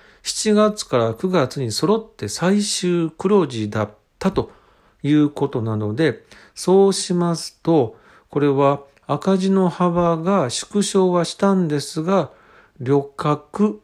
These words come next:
需要の回復が遅れてます。まあ、これ、見出しになってますけども、アメリカの航空大手が最終的な黒字なのに、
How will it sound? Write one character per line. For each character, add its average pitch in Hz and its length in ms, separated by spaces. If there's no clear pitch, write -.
需 135 220
要 131 260
の 170 160
回 151 220
復 170 140
が 147 100
遅 135 120
れ 156 80
て 143 80
ま 127 100
す。 - 120
ま 180 80
あ、 165 60
こ 180 80
れ、 175 160
見 151 80
出 160 140
し - 80
に 143 80
な 143 120
っ - 60
て 120 120
ま 110 140
す - 100
け 117 80
ど 110 120
も、 151 380
ア 143 100
メ 185 100
リ 180 120
カ 170 120
の 160 140
航 165 260
空 156 220
大 190 200
手 135 140
が 107 300
最 170 320
終 170 200
的 156 260
な 147 160
黒 151 260
字 147 120
な 160 120
の 131 160
に、 165 240